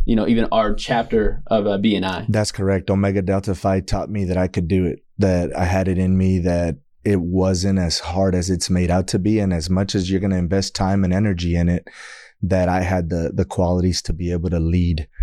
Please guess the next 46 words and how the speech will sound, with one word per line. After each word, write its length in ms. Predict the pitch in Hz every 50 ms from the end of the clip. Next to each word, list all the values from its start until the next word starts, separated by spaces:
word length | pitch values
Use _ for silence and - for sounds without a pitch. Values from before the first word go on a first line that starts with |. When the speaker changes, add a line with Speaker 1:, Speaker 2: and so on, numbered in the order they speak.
| - - - -
Speaker 2:
an 140 | - 95 92
organization 720 | 90 90 87 90 90 87 85 78 87 87 85 - - 87 82
of 100 | 76 80
adults, 580 | 76 76 85 87 - - - - - - - - -
you 140 | 98 87 98
know? 160 | 117 113 110
Speaker 1:
Mm-hmm. 140 | 117 110 104
Speaker 2:
So 340 | 95 85 82 80 78 78 76 _ _ _ _ _ - -
that 180 | 104 101 98 -
taught 200 | - 104 87 78
me 320 | 98 92 92 90 82 78 - - - - - - -
I 120 | - 92 92
could 200 | - - 82 80
do 200 | 92 90 85 80
it. 120 | 71 - - - _ -
Speaker 1:
Yes. 320 | - 107 107 - - - -
Speaker 2:
Kinda 460 | - 131 131 127 120 107 98 90 85 - - - - - -
cemented 580 | - - 117 104 101 101 107 107 - - 104 95
what 180 | 95 92 82
Don 200 | 82 92 92 95
had 180 | - - - 127
seen 220 | 123 113 101 98 95
me 140 | 90 87 87 98 95
Speaker 1:
Mm-hmm. 80 | 98 98
Speaker 2:
in, 220 | 98 95 92 -
seen 300 | - - - 110 107 101 -
in 200 | 110 117 117 107
me 160 | 98 92 87 82
years 340 | 80 90 92 92 90 85
before 440 | 101 107 110 113 117 120 120 120 120
that. 220 | 117 117 113 107 104
Speaker 1:
Yes. 320 | 101 - - - - - - _ _ _
Spot 400 | - - - - 117 113 117 110
on. 440 | 76 107 110 113 110 98 85 90 92 _ _ _ _ _ _ _ _ _ _ - - - - - - _ _ - - -
So 180 | - - 143 127
we 140 | 127 131 123
go 180 | 143 151 156
from 640 | 156 - - 151 143 139 135 127 123 113 113 104 92 _ _ _ _ -
utep, 560 | - 123 165 - - - 127 113 - _ - _ _ _ -
and 100 | 117 123
then 120 | 139 131 123
where 120 | 123 117
does 120 | 113 104
your 80 | 110 104
journey 240 | 98 107 101 98 95
go? 280 | 104 87 80 92 -